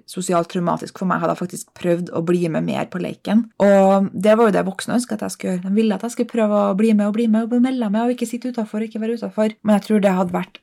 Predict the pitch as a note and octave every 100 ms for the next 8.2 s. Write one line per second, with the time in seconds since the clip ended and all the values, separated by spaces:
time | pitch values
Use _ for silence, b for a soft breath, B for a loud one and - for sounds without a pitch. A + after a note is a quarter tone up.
0 | _ - - - - D#4+ B3+ G#3+ G#3 G3
1 | G3+ A#3 G#3+ F3 F#3+ F#3+ - F3+ G3+ G3+
2 | _ _ - G3 - F3+ - - - B3
3 | C#4+ B3 C4 C#4+ D4 B - B3 C4 A#3+
4 | G#3 F#3+ G#3 A3+ A3+ A3 G#3+ F3+ E3+ E3
5 | E3+ E3 - - - - E3+ - F3+ E3+
6 | G3+ C#4+ - A#3 G3 F#3 F3 F#3+ A3 F#3
7 | E3 - _ - F3+ F3 F3 F3 - F3
8 | F3+ F#3+